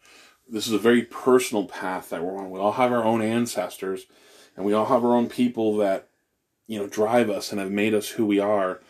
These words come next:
And in doing so, we, it makes it very personal to us. So as we search, maybe our ancestors are gonna guide us a certain way, or maybe the gods that we're venerating at the time are gonna guide us a certain way.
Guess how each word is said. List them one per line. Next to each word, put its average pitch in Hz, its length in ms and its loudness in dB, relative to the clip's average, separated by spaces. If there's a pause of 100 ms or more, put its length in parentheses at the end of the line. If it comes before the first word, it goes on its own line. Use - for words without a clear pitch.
(460)
And 98 600 0 (200)
in 110 240 -4
doing 139 380 6
so, 95 640 -2 (1500)
we, 113 260 0
it 110 240 -6
makes 127 260 6
it 117 80 -2
very 113 260 0
personal 120 720 -4
to 110 160 -12
us. 107 520 -2 (500)
So 117 300 4
as 110 120 0
we 110 120 -4
search, 143 560 4
maybe 123 260 4
our 117 80 0
ancestors 113 800 -2
are 107 80 -4
gonna 110 300 -4 (580)
guide 120 320 6
us 113 240 2
a 120 40 -6
certain 104 500 -2
way, 101 200 0
or 98 80 -2
maybe 117 440 0
the 110 140 2
gods 110 440 2
that 107 100 2
we're 104 80 4
venerating 117 400 0
at 98 80 -4
the 104 100 -2
time 101 240 -8
are 101 60 -6
gonna 101 140 -6
guide 104 400 0
us 104 160 -6
a - 40 -16
certain 95 360 -2
way. 95 280 -8